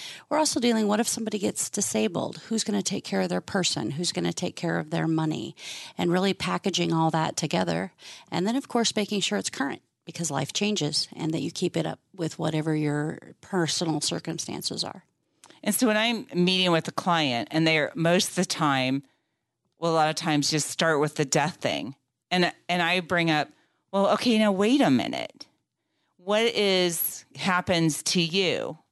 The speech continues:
Speaker 2: and if they're married, spouse, right? If, and I just, it's not uncommon as you've been practicing a while to have two spouses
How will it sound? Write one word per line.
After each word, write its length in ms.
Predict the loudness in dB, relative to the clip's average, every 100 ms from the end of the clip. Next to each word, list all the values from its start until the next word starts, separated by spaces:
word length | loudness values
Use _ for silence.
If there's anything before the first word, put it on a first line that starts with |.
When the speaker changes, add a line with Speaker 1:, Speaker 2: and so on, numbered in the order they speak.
| -2
Speaker 2:
and 140 | 0
if 120 | 2 2
they're 120 | 2
married, 520 | 2 2 2 0 -4
spouse, 880 | -6 -4 -2 -2 -4 -6 -8 -8 -10 -2
right? 520 | 0 2 0 -2 -8 _ _ _ _ _ _
If, 400 | 0 0 -2 -14 _ -2
and 120 | 2
I 120 | 2
just, 300 | 2 0 -2 -12 _
it's 460 | -10 -2 0 0 0
not 220 | 2 2
uncommon 880 | 2 2 -2 2 2 4 2 2 2
as 220 | 2 0
you've 80 | 2
been 140 | 2
practicing 560 | 2 0 -2 -2 -2 2
a 40 |
while 200 | 4 4
to 80 | 2
have 240 | 0 0 0
two 240 | -2 0
spouses 760 | 0 0 0 0 -2 -6 -8